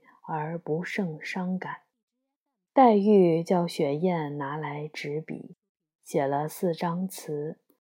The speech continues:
然后配上了琴谱，弹了起来。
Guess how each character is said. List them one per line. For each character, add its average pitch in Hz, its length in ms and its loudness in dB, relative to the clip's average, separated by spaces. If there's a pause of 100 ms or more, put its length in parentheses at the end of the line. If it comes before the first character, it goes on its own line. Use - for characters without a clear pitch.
(280)
然 202 280 0
后 196 400 2
配 190 320 -2
上 175 220 -4
了 151 140 -6
琴 160 440 -6
谱， - 360 -8 (400)
弹 156 420 -4
了 180 140 0
起 - 240 -10
来。 - 220 -12